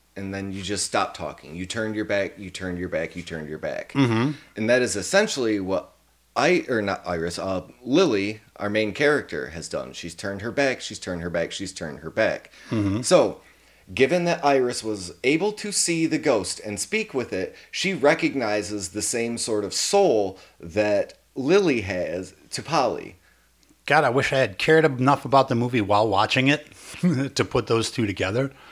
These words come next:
Speaker 2: I was literally trying to find anything, anything at all to get me through this fucking movie.
Speaker 1: And one more reason that this movie is so almost bleak is again, dealing with that loneliness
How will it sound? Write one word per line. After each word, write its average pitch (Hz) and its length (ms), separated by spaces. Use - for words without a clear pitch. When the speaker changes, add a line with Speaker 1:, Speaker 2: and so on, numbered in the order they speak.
Speaker 2:
I 147 120
was 135 300
literally 120 380
trying 131 320
to 110 40
find 104 400
anything, 110 580
anything 135 420
at 110 80
all 92 260
to - 100
get 95 240
me 117 60
through 104 200
this 95 120
fucking 92 340
movie. 98 300
Speaker 1:
And 131 240
one 151 320
more 180 520
reason 120 640
that 110 400
this 113 300
movie 110 240
is 104 160
so 113 720
almost 160 480
bleak 117 640
is 117 640
again, 135 300
dealing 123 320
with 113 140
that 98 200
loneliness 104 760